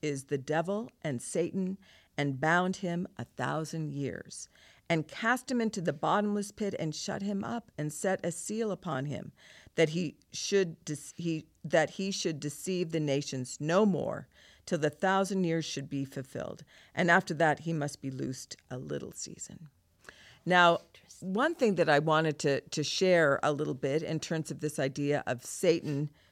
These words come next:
Speaker 1: being bound up is, um, how is he going to be bound up? And we gain a little bit more of an understanding of that in our own Doctrine and Covenants and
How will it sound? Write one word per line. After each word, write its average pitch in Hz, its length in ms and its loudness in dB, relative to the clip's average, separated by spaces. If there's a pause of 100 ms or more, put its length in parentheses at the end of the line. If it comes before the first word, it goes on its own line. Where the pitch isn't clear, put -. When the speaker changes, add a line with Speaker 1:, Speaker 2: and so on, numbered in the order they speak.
(160)
Speaker 1:
being 160 280 2
bound 147 520 2
up 139 340 -2 (640)
is, 175 400 2 (120)
um, 160 420 4 (640)
how 180 580 6 (140)
is 160 160 0
he 160 100 -2
going 147 280 -2
to - 80 -10
be 135 160 -6
bound 117 380 -4
up? - 260 -4
And 160 100 -2
we 165 80 0
gain 240 260 2
a 196 80 4
little 208 300 4
bit 185 320 2
more 160 340 4
of - 180 -2
an 156 100 -2
understanding 160 760 -2
of 131 80 -4
that 139 340 0 (420)
in 170 320 2
our 147 200 2
own 151 340 0 (280)
Doctrine 160 360 2
and 156 100 -2
Covenants 147 520 -2
and 143 180 -4